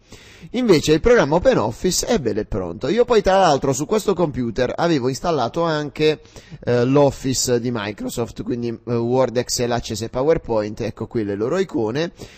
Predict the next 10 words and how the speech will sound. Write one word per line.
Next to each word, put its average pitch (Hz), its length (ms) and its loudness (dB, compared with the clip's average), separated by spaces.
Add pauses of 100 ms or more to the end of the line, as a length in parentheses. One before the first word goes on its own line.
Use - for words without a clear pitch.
Eh, 123 220 2
questo 175 320 4
innanzitutto 147 520 0
vi 131 100 2
fa 147 180 2
capire 131 420 2
che 120 300 4
i 113 160 2
due 135 160 2
programmi 123 680 0